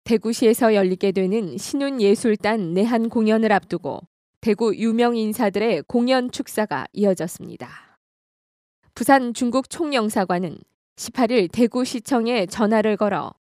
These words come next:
공연 금지를 요청한다. 금지가 어렵다면 공무원들의 관람 자제를 요청한다며 영사 자격으로 있을 수 없는 발언을 함으로써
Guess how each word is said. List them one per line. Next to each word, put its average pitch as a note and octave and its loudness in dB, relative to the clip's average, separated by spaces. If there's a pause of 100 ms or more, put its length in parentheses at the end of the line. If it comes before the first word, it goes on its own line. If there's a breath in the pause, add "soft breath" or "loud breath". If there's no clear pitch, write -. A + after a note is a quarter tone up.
(160)
공연 A3+ 2
금지를 G3+ 0
요청한다. F3 -4 (300)
금지가 A#3 2
어렵다면 A3 2
공무원들의 B3 2
관람 A#3+ 0
자제를 A3 0
요청한다며 F3+ -4 (380)
영사 G#3+ 2
자격으로 G3 -2
있을 A#3+ -4
수 A#3 0
없는 A3 -2
발언을 A#3+ -2
함으로써 G3 -2